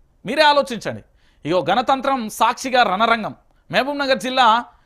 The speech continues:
కౌకుట్ల మండలం, ఆ, తిరుమలాపూర్లో జరిగిన సభలో కాంగ్రెస్కు సంబంధించి మధుసూదన్ రెడ్డి ముట్టింది. ఇక్కడేమో పోలీసులు లాఠీ చార్జ్ చేసి కొడుతున్న పరిస్థితి.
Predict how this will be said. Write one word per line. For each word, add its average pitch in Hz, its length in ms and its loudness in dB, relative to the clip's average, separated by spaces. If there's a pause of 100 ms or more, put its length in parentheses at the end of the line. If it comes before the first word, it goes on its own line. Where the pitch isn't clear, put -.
(160)
కౌకుట్ల 277 400 2
మండలం, 254 380 -2 (400)
ఆ, 160 80 0
తిరుమలాపూర్లో 254 760 0
జరిగిన 240 320 -4
సభలో 226 300 -2
కాంగ్రెస్కు 226 520 -6
సంబంధించి 202 720 -10 (400)
మధుసూదన్ 233 540 -2
రెడ్డి 226 260 -2
ముట్టింది. 196 480 -6
ఇక్కడేమో 262 600 -4 (140)
పోలీసులు 277 420 4
లాఠీ 240 420 -2
చార్జ్ 220 180 -2
చేసి 220 180 -8
కొడుతున్న 226 420 -6
పరిస్థితి. 139 500 -10